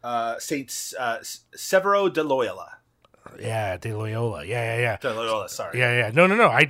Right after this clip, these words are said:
Speaker 2: I don't know that's how you pronounce it. This, in my head, I was thinking about Loyola, like, university or whatever. But that's, I, maybe you don't pronounce it that way. But the, I think at that point in his story, he's kinda just doing whatever the saint tells him to do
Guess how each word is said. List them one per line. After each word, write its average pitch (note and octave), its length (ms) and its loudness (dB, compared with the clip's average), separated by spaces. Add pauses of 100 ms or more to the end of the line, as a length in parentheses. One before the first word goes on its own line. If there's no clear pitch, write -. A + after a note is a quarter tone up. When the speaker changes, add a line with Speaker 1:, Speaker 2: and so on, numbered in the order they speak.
Speaker 2:
I D3+ 140 8
don't F3+ 120 8
know E3+ 80 10
that's D3 200 4
how C#3+ 80 6
you B2+ 80 2
pronounce B2 280 2
it. A2+ 60 -6
This, - 240 -2 (220)
in E3+ 120 4
my D#3 140 8
head, C3+ 380 4 (240)
I B2+ 140 0
was B2+ 120 -2
thinking A#2+ 220 0
about A#2 320 -2
Loyola, A2+ 600 0
like, A2 220 -6
university A2+ 540 -4
or F#2+ 40 -10
whatever. F#2+ 300 -10 (220)
But C3 80 -2
that's, C3 280 0
I, B2+ 220 2
maybe C3 220 2
you B2+ 40 2
don't A#2 120 0
pronounce A2 240 -6
it - 20 -10
that - 100 -14
way. - 140 -14
But C#3 140 -2
the, - 380 -4 (100)
I C#3 100 4
think G3 280 0 (520)
at C#3 180 2
that D#3+ 200 2
point D#3+ 220 0
in C3+ 80 -2
his B2 160 -4
story, A#2 600 0 (200)
he's - 160 -6
kinda E4 240 0
just F#3+ 180 0
doing D#3 260 4
whatever C3+ 240 4
the A#2 160 -2
saint - 380 -4
tells A#2+ 300 -6
him D#3 160 -4
to D#3 100 -8
do E3 300 -6